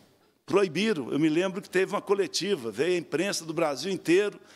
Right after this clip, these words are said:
querendo saber, e um repórter perguntou, "E agora, João Leite, tá proibido Jesus na sua camisa?"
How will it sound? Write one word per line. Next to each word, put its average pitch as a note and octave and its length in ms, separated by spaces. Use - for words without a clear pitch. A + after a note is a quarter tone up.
querendo F3+ 300
saber, D#3+ 520
e D3 160
um D#3+ 120
repórter E3+ 520
perguntou, E3 380
"E G3 60
agora, F3 340
João A#2 160
Leite, G2 200
tá E3 120
proibido E3+ 460
Jesus E3 380
na E3+ 80
sua E3 180
camisa?" C#3+ 560